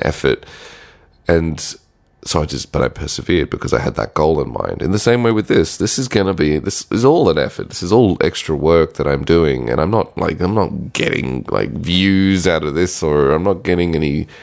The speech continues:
anything other than my own kind of selfish, uh, enjoyment and my own kind of socializing. So,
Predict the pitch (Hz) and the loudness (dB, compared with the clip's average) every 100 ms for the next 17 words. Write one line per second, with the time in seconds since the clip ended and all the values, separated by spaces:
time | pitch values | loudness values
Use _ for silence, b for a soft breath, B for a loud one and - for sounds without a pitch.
0 | B 101 135 131 110 90 80 82 80 82 | B 2 2 2 2 2 2 0 2 2
1 | 87 80 73 71 69 69 - 71 - - | 2 0 -4 -2 0 0 0 0 0 -6
2 | B B B B B B - 58 50 - | B B B B B B -2 0 0 0
3 | 85 78 80 82 80 62 - - 62 62 | 0 2 2 2 0 -4 -8 -8 -6 -4
4 | 67 69 71 - 65 - 71 71 - 64 | -2 0 0 -2 -4 -2 0 0 -2 -2
5 | 58 52 50 50 - B B B B - | -2 -4 -6 -8 -12 B B B B -2
6 | 85 80 82 80 80 73 | 2 2 2 2 0 -2